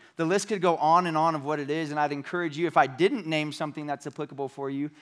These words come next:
to ask, "God, do I have anything coming before you in my life?" 'Cause what we see through Nebuchadnezzar is, is that is a sin that we also have in our heart. And then here's the last example,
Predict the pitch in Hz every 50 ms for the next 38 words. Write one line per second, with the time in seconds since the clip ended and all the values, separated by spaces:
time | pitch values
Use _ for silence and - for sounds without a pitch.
0 | - _ _ - - - 135 160 175 170 147 - - - - _ _ _ _ -
1 | - 170 170 151 156 135 123 151 170 160 151 160 180 180 185 170 151 - 190 202
2 | 208 202 165 170 185 175 160 151 175 170 165 156 147 143 135 - - 165 170 156
3 | 143 127 120 120 117 113 - _ - _ - 131 139 139 135 127 123 131 139 135
4 | 120 107 101 - - _ _ _ _ _ _ _ - 165 147 156 170 151 160 151
5 | 143 - - - 220 220 202 185 175 175 - - _ - 170 170 170 165 160 151
6 | 143 - 160 165 185 190 160 170 156 135 131 123 - _ _ - 131 123 113 143
7 | 147 147 139 147 131 127 123 - - - - 165 151 135 123 117 110 _ _ _
8 | _ _ - 139 127 131 135 151 180 190 170 143 123 113 - - - 135 147 151
9 | 151 - 123 117 113 104 - _ _ _ _ - 139 131 127 117 123 113 110 110
10 | 104 117 110 101 90 - _ _ _ _ _ _ _ _ _ _ _ _ _ _
11 | _ _ _ _ _ _ _ _ _ _ _ _ - 143 151 151 170 185 190 151
12 | 175 170 160 156 160 156 - 170 143 120 131 135 127 123 - 123 117 113 -